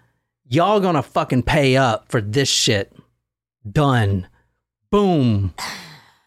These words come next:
Which, uh, you know, I, obviously Home Depot didn't know this would ever happen, but still, man,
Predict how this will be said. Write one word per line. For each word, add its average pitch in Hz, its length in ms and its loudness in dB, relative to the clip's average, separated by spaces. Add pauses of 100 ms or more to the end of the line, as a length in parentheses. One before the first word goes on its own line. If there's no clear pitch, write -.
(600)
Which, 277 320 0
uh, - 40 0
you 240 180 2
know, 220 220 0
I, 196 220 -2 (120)
obviously 240 520 0
Home 214 220 0
Depot 208 260 0
didn't 180 500 0
know 175 280 2
this 160 160 0
would 160 140 0
ever 147 160 0
happen, 170 440 -2
but 151 140 -2
still, 302 480 0
man, 240 460 0